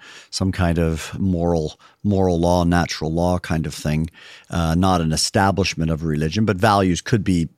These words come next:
expanded. So you'd have to flesh that out. But I mean, I think it's speaking of the, the church's influence on the culture, and that as, as we've had in this nation, a majority of people who have wanted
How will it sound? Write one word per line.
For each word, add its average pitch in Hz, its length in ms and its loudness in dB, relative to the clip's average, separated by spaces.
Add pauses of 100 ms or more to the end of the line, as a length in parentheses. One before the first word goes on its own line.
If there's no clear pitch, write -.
expanded. 85 580 -2
So 113 120 0
you'd 113 120 2
have 101 180 0
to 82 200 -2 (480)
flesh 117 360 2
that 92 200 4
out. 92 220 2
But 151 100 2
I 151 60 4
mean, 147 160 4
I 139 40 4
think 135 160 2
it's 110 120 0
speaking 104 400 2
of 87 260 2
the, 85 320 0 (480)
the - 80 -2
church's - 540 0
influence 95 720 2
on 101 300 4
the 104 100 0
culture, 87 600 -2
and 101 340 2
that 98 260 2
as, 101 520 0 (280)
as 92 320 0
we've 107 120 0
had 101 220 2
in 95 140 2
this 117 200 0
nation, 90 560 0 (500)
a 95 80 0
majority 98 520 2
of 87 80 -2
people 107 380 0
who 101 280 2
have 90 200 -2
wanted 95 460 0